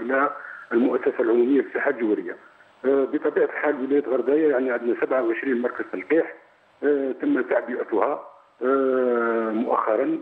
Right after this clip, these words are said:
واللي راح تتكون على ممرضين اثنين، على طبيب وإداري اللي يقوم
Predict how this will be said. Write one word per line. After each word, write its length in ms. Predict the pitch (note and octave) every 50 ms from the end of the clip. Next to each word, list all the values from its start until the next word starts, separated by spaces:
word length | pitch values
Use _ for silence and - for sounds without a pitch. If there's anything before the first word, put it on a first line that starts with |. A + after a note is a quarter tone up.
| - B2+
واللي 320 | A#2+ A#2+ B2 C3+ C3+ C3 C3
راح 160 | B2+ A#2 A#2+
تتكون 500 | A#2+ - - - - C#3+ C#3 C3+ A#2+ A2+ - - - - _ _ -
على 260 | A#2 B2 C3+ B2+ B2
ممرضين 640 | B2+ C3 B2 B2 B2 A#2+ A#2+ A2+ A2+ A#2+ A2+ G#2 - -
اثنين، 340 | - A#2 B2 C#3+ D3+ D#3 C#3+
على 200 | A2 A#2 A#2+ A2+
طبيب 460 | - B2 A2 G#2+ B2 C#3+ D#3+ D#3+ D#3+
وإداري 1120 | A#2+ A#2+ C#3 C#3+ D3 D3+ D3+ - C3+ A#2 B2 B2 C#3 C3 A#2+ B2 C#3 C3+ A#2+ B2 D3 D#3 D3
اللي 180 | C3 A#2+ B2
يقوم 380 | B2 - C#3+ D3+ D3 D#3 D#3